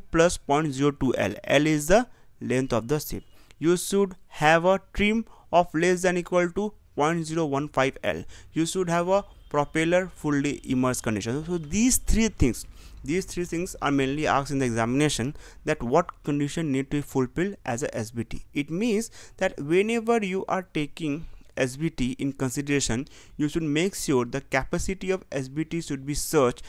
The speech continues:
that it should be able to fulfill these three criteria. Amidship molded draft should be two plus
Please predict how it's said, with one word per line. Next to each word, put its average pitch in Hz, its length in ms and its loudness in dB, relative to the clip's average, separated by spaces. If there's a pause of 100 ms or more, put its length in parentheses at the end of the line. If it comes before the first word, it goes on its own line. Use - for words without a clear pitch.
(180)
that 123 260 -2
it 151 140 -4
should 151 260 -6
be 156 180 -4
able 151 360 0
to 175 140 -4
fulfill 139 600 -2
these 175 360 -2
three 147 300 -2
criteria. 113 680 0 (280)
Amidship 147 600 0
molded 147 460 0
draft 143 320 4 (120)
should 147 300 -8
be 170 100 -6 (320)
two 185 300 0 (420)
plus 165 360 2